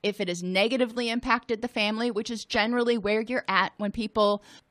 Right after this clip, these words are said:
contact you about interventions, then there's gonna be some work to do. Total family interventions recognize the impact of the addiction or mental illness not only on the identified patient, but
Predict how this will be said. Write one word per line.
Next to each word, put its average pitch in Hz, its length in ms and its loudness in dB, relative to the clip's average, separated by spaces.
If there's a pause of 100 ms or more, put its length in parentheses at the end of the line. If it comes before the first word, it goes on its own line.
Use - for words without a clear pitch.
contact 233 600 2
you 208 100 0
about 190 280 4
interventions, 196 800 0 (240)
then 302 140 6
there's 339 180 2
gonna 320 160 2
be 285 100 0
some 254 160 0
work 233 280 0
to - 100 -6
do. - 140 -6 (440)
Total 403 320 6
family 294 340 4
interventions 226 680 2
recognize 269 640 4
the - 180 -8
impact 294 540 2
of 214 220 4
the 208 120 -2
addiction 262 460 -4
or 277 80 2
mental 240 400 0
illness 226 360 0
not 226 400 4
only 294 300 0
on 254 120 2
the 233 120 0
identified 226 580 2
patient, 240 500 -2 (360)
but - 160 2